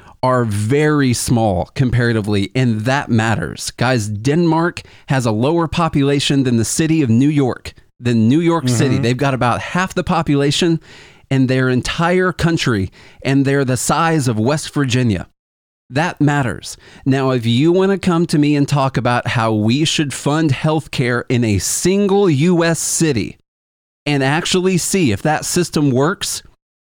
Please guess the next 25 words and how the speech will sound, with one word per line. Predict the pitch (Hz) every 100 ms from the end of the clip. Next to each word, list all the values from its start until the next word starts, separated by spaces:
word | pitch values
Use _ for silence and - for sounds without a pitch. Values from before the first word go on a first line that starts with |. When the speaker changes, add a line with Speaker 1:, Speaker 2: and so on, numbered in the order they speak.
| 123
Speaker 1:
then | 135 135
we | 151
can | 180 135
have | 107 156 165 151
that | 151 -
conversation | - 131 131 131 - 117 95 - -
on | - 131
whether | 131 139 143
or |
not | 135 139 139
that | 123 139 165 -
city | - - 185 143 107
wants | 123 117
to | -
do | 123 117
it. | 95
But | 113
when | 113 117
you | 143
come | 165 - 185 185
to | 147
me | 117 95 95 - - -
with | 143 135
a | 135
country | 131 - 180 - 110 90